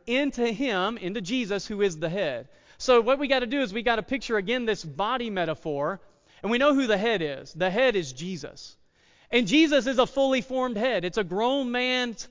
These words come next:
head, whatever you wanna picture Jesus as, okay? But then we have to picture the body, and that's us.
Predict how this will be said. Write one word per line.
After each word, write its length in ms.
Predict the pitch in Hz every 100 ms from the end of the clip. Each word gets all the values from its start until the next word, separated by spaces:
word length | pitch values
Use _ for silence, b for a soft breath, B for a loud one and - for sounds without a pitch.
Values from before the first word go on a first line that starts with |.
| _
head, 460 | - 233 185 139 135
whatever 300 | 175 208 240
you 160 | 226
wanna 180 | 233 233
picture 360 | 202 240 - 233
Jesus 460 | 175 226 190 180
as, 360 | 160 127 120 -
okay? 320 | 170 165 226 233 - _ _ _ b b b b b b _ _ _ -
But 100 | 247
then 140 | 311
we 100 | 330
have 140 | 302
to 80 | 285
picture 340 | 214 285 - 254
the 100 | 202
body, 440 | 214 233 220 170
and 100 | 175
that's 220 | 220 -
us. 560 | 226 190 135 - -